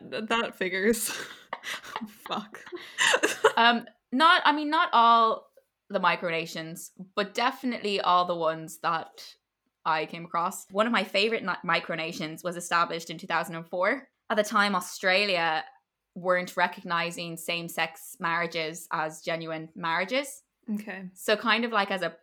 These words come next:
Speaker 2: protest, a group of, like, L G B T Q plus community members sailed to the Coral Sea Islands on w-, a boat they called the Gay Flower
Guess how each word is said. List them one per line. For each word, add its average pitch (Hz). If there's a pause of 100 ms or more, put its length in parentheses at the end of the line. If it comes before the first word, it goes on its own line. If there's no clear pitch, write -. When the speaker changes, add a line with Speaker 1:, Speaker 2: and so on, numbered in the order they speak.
(100)
Speaker 2:
protest, 185
a 196
group 190
of, 175
like, 165
L 170
G 170
B -
T 165 (100)
Q 170
plus 165
community 165
members 165
sailed 185
to -
the 170
Coral 175
Sea 175
Islands 190
on 175
w-, 180
a 180
boat 190
they 202
called 180
the 180
Gay 180
Flower 220